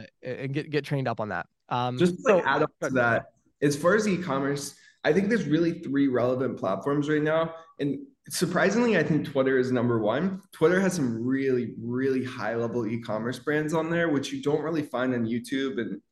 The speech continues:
Speaker 2: Instagram and other platforms. So that's where we've got most of our
Speaker 1: Interesting.
Speaker 2: business.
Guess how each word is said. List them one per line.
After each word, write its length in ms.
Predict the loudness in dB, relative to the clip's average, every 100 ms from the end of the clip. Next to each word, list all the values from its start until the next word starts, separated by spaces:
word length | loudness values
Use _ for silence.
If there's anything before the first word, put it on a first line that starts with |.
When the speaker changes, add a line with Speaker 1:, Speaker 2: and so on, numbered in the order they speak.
| -6
Speaker 2:
Instagram 440 | -6 -4 0 2 2
and 80 | 2
other 180 | 0
platforms. 600 | 0 0 0 0 -2 -4
So 240 | -2 -2 -4 -8 -2
that's 240 | 0 2
where 100 | 2
we've 180 | 2 2
got 160 | -2 -4
most 200 | -6 -6
of 80 | 0
our 80 | 0
Speaker 1:
Interesting. 160 | 0 -4
Speaker 2:
business. 480 | -10 -14 -14 -20